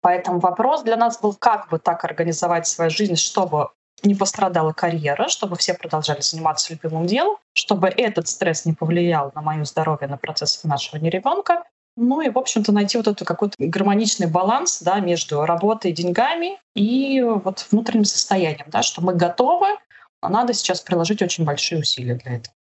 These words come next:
Единственное, что мне немножко помешало, это очень сильный токсикоз на протяжении всех сорока недель без остановки. Мне, как врачи, постоянно успокаивали, что после двенадцатой, после шестнадцатой, после двадцатой или какой-нибудь еще недели тебе станет легче. Но нет, легче не становилось. К сожалению, это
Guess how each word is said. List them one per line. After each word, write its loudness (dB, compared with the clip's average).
Единственное, 4
что 2
мне 4
немножко 0
помешало, 0
это -4
очень 0
сильный -2
токсикоз -2
на -4
протяжении -2
всех -2
сорока -2
недель 0
без 2
остановки. -4
Мне, 0
как -10
врачи, -2
постоянно -2
успокаивали, 2
что -4
после -2
двенадцатой, 0
после -6
шестнадцатой, 0
после -4
двадцатой 2
или 0
какой-нибудь 0
еще -2
недели 0
тебе -4
станет -4
легче. -2
Но 4
нет, 0
легче -4
не -4
становилось. 0
К -14
сожалению, -6
это -12